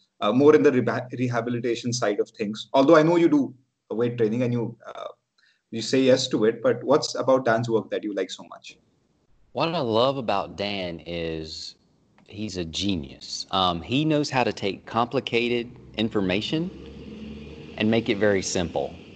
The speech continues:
Speaker 2: And he also, he's, he seems to have this integrity about him where if something doesn't work,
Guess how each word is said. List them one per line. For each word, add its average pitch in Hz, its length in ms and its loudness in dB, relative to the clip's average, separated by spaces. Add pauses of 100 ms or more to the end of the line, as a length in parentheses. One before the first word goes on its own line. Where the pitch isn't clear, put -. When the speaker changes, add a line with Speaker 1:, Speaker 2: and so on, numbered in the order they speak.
(800)
Speaker 2:
And 113 220 0
he 131 240 -2
also, 117 760 2
he's, 104 480 -8 (260)
he 110 160 -8
seems 156 240 -2
to 135 80 -4
have 117 380 0
this 104 200 0
integrity 101 920 -2
about 95 340 2
him 95 180 -4
where 92 220 0
if 87 160 -4
something 135 340 -2
doesn't 113 320 2
work, 123 400 -2